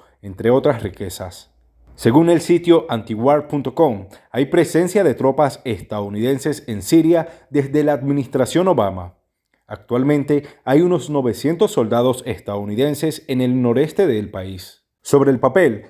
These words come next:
la presencia estadounidense consiste en apoyar las fuerzas democráticas sirias dirigidas por los grupos armados kurdos contra el Daesh.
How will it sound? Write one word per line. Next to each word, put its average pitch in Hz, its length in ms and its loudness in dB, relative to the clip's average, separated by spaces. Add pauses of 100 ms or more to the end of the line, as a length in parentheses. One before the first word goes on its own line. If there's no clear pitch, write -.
(160)
la 139 160 0
presencia 180 440 0
estadounidense 143 800 0
consiste 165 680 -2
en 143 180 -2
apoyar 127 520 2
las 208 160 2
fuerzas 123 400 -4
democráticas 110 640 -4
sirias 135 480 0 (240)
dirigidas 131 440 2
por 127 200 -2
los 98 140 -4
grupos 135 360 -2
armados 123 440 -2
kurdos 165 440 2
contra 95 300 -10
el 95 100 -10
Daesh. 101 460 -6